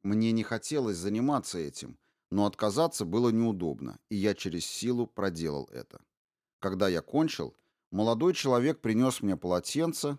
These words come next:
рубашку, плавки, тапочки и кусок материи на юбку. Я обмотал материю вокруг бёдер и привязал на поясе тем шнурком, которым раньше стягивалась моя рубашка.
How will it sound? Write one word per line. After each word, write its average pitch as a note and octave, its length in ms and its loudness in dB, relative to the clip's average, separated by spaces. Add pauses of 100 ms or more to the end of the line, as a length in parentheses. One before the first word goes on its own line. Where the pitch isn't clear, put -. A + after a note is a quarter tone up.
рубашку, F#2+ 600 0
плавки, A2 500 0
тапочки G2 580 -2
и G2 180 -10
кусок G#2 440 -2
материи G2 500 0
на G2+ 140 2
юбку. - 480 -8 (760)
Я A2+ 200 4
обмотал B2+ 500 4
материю A2 540 2
вокруг G2+ 420 0
бёдер C#3+ 400 2
и - 180 -4
привязал A2+ 540 2
на A2 160 2
поясе C3 480 0
тем A2 260 -2
шнурком, C#3+ 640 -2
которым G2+ 460 0
раньше A2+ 340 0
стягивалась F#2+ 640 -4
моя E2+ 220 -2
рубашка. E2 500 -6